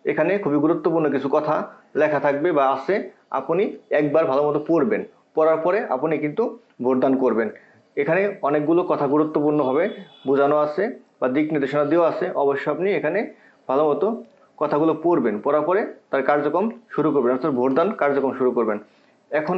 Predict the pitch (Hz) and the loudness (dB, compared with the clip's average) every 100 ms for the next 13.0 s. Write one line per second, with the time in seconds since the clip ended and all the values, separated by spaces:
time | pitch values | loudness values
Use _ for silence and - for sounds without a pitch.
0 | - 170 165 170 165 165 165 143 147 151 | 0 2 2 2 0 -2 0 0 -2 -2
1 | 156 143 135 143 170 214 - _ - _ | 0 0 0 0 0 -4 -12 _ -20 _
2 | _ - 156 160 156 147 139 135 147 147 | _ -4 -2 2 2 0 0 -2 -2 -2
3 | 151 151 151 147 185 226 - - 127 131 | 0 0 -2 -2 -2 -4 -6 -6 -4 -2
4 | 139 175 226 233 - _ - 123 135 147 | -2 -2 -4 -6 -18 _ -4 -2 0 2
5 | 143 127 117 104 104 - _ _ _ _ | 2 0 -2 -4 -6 -10 _ _ _ _
6 | - 135 143 175 196 185 185 147 143 151 | -4 0 0 2 2 0 -2 -4 -2 -4
7 | 135 147 170 175 170 147 123 139 180 - | 0 0 0 2 2 2 0 -2 -4 -6
8 | _ - 120 113 - _ _ 123 139 147 | _ -2 0 0 -8 _ _ -2 -2 -2
9 | - - 117 127 135 135 123 117 110 107 | -10 -8 -2 0 2 2 2 2 0 -4
10 | - - _ 123 143 147 170 151 151 165 | -12 -20 _ -2 -2 -2 0 0 2 2
11 | 160 151 139 156 139 151 160 143 131 151 | 2 0 -2 -2 -2 -2 -2 -2 -2 -2
12 | 147 151 185 - 120 135 123 113 107 - | -2 -2 -6 -4 -2 0 2 0 -4 -8